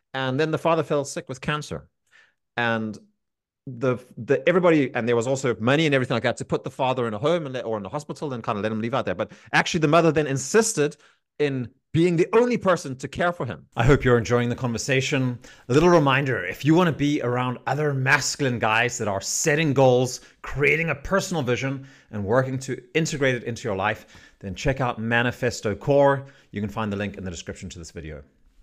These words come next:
Thanks. And she did this for three or four years, three and a half years, I think it was. She was with him every single day and basically just was there, give, bring her attention and helping him to come to know God.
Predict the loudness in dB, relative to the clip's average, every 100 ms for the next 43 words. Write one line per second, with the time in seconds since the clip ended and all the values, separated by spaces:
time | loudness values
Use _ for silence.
0 | -18 -16 -14 -16 -14 -10 -4 -2 0 0
1 | 0 -4 -4 -6 -2 -4 -2 -2 0 -2
2 | -4 -8 -8 -6 -6 -6 -6 -8 -10 -12
3 | -8 -6 -6 -6 -2 -2 0 -2 0 -2
4 | -4 _ -2 0 0 -2 -2 -4 -4 -2
5 | 0 0 -2 -8 _ _ _ _ _ _
6 | -4 -4 -6 -12 _ _ 0 2 2 0
7 | -4 -4 -4 -6 -4 -6 -2 0 2 2
8 | 0 -2 0 -2 0 -2 -4 -4 -6 -6
9 | -8 -10 -16 _ _ _ -10 -8 2 2
10 | 4 2 4 2 0 -4 -2 -2 -2 -4
11 | -4 -2 -4 -2 -2 -4